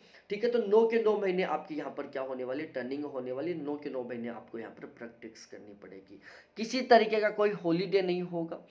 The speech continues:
ट्रेनिंग के दौरान रहना और खाना बिल्कुल यहाँ पर सेंटर पर ही आपको provide करवाया जाएगा। ट्रेनिंग के दौरान आप अपनी family के साथ नहीं रह सकते क्योंकि वहाँ पर ट्रेनिंग center में आपके रहने और खाने की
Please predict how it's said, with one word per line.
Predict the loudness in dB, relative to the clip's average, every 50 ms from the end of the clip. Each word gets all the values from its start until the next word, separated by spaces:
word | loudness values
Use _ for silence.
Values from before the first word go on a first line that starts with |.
| -20 -20 -18 -18 -18 -18 _ _ _ _
ट्रेनिंग | 8 10 10 8 6 8
के | 6 6
दौरान | 8 8 6 8 8 6 6
रहना | 4 0 0 2 2 2 0
और | 2 2 0 -2 -2 -2
खाना | -2 -2 0 0 0 -2 -4 -2 -2
बिल्कुल | -2 -2 2 0 0 0
यहाँ | 2 -2 -2 -2
पर | -2 -4
सेंटर | -2 -2 -2 -2 -2 0 -2 -4
पर | 0 0 0 0
ही | 0 0 0
आपको | -2 -2 -4 -6 -6 -6
provide | -6 -2 -4 -2 0 2 0 0 0 -4
करवाया | -4 -4 -2 -2 -2 -2
जाएगा। | -2 -2 -2 -2 -4 -6 -10 -12 -14 -20 -20 -20 -20 -20 -20 _ _ _ _ 8
ट्रेनिंग | 10 10 10 8 4 6 6
के | 6 8
दौरान | 8 6 6 6 6 4 4
आप | 6 4 4 4 2
अपनी | -4 -4 -4 -8 -4
family | 0 2 2 4 4 2 0
के | 0 -2 -4
साथ | 2 4 4 4 4 0 -8
नहीं | -8 -6 -4 -4 -4 -4
रह | -2 -4 -6
सकते | -6 -6 -10 -10 -6 -6 -6
क्योंकि | -4 -4 -4 -4 -4 -6
वहाँ | -6 -4 -2 -2 -2
पर | 0 0 -2 -2
ट्रेनिंग | 2 2 2 2 4 2 -2 -2
center | -2 -2 -2 -2 -4 -6 -4
में | -2 -2 0
आपके | -2 -2 -6 -4 -4 -4
रहने | -4 -4 -6 -4 -2 -2 -2
और | -2 -4 -6 -8 -8 -8
खाने | -8 -8 -8 -8
की | -8 -8 -8 -8